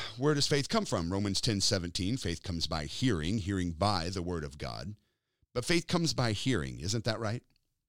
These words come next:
What are you hearing? Because hearing produces a belief. Well, you've got cancer. You know you're not gonna make it. Faith comes by hearing.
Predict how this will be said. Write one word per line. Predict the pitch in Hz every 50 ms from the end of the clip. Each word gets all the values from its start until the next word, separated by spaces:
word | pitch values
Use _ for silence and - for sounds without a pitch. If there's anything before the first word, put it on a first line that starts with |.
| _ _ _ _ - - -
What | 104 127 156
are | 165
you | 143 127
hearing? | - 85 117 135 127 73 60 53 - - _ _ _ _ _ _ _ _ _ _ _ _ _ _ _ _ - -
Because | - - - 131 117 101 - - _ _ _ _
hearing | - - 151 175 160 127 113 101
produces | - - 98 98 - 170 165 - - 85 76 -
a | 95
belief. | 82 80 87 92 87 - - - - - - _ _ _ _ _ _ _ _ _ _ _ _ _ _ _ _ _ _ _ _ -
Well, | 78 78 87 87 85 - - -
you've | - 82 78
got | - 90 85 -
cancer. | - 104 98 90 - - 69 - - - _ _ _ _ _ _ _ _ _
You | - 85 85
know | 85
you're | 85 82
not | 82 82 80
gonna | - 82 76 73
make | 71 67 65 -
it. | 60 53 50 _ _ _ _ _ _ _ _ _ _ -
Faith | - 80 78 76 -
comes | - 80 78 73
by | 73 76 73 69
hearing. | 69 73 67 65 64 62